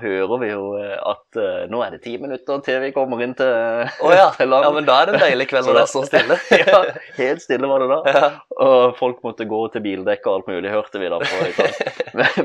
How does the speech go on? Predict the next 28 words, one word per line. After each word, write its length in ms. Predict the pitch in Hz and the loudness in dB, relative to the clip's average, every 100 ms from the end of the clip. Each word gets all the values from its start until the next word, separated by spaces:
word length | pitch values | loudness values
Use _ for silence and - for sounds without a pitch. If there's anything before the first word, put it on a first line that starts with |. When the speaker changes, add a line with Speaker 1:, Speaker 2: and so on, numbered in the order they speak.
| 143 | -2
Speaker 1:
men, 120 | 123 - - - | -6 -10 -20 -10
men 80 | 104 | -4
det 0 | |
er 80 | 120 | -2
litt 120 | 120 | -2
av 20 | 113 | -2
charmen 260 | 113 110 104 | 0 -2 -4
da, 60 | 82 | -10
så 140 | - | 0
Speaker 2:
Ja. 120 | 117 107 104 104 _ _ _ | 2 2 0 -10 _ _ _
Speaker 1:
det 60 | - | -4
var 80 | 101 | -4
fint 220 | 110 120 | -4 -6
det. 140 | 95 98 _ _ _ _ - - 135 _ | -6 -8 _ _ _ _ -20 -20 -20 _
Speaker 2:
Ja, 60 | - | -6
men 140 | 123 | -4
det 80 | 131 | -2
er 60 | 135 | -2
bra. 220 | 135 107 113 - - | -2 -4 -4 -10 -8
Speaker 1:
Jeg 80 | - | -2
har, 140 | 143 156 - _ _ | 0 -2 -6 _ _
jeg 100 | 123 | 0
har 60 | 147 | 0
et 80 | 196 | 0
spørsmål 440 | - 123 - 196 | -4 -4 -4 -6
til 80 | 127 | -4
deg 80 | |
da, 60 | 156 | -2